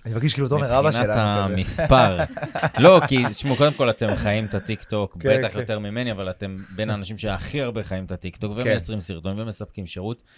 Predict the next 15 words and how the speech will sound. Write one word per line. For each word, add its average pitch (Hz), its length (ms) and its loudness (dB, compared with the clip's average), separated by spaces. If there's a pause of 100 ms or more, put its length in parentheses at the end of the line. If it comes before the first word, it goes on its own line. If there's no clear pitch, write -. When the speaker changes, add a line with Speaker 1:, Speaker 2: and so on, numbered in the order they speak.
(460)
Speaker 2:
אה, 90 240 -2
החברה 110 320 -2
שלי 110 240 -2
עושה 110 280 2
דברים 98 320 -2
יותר 95 260 -6
בגוגל, 120 640 -4
וגם 120 280 0
Speaker 1:
Mhm. 156 40 -2
Speaker 2:
בפייסבוק, 113 500 -2
וגם 107 220 2
טיקטוק, - 400 -6
אבל 113 140 -6
אנחנו 113 180 -12
יותר 117 220 -10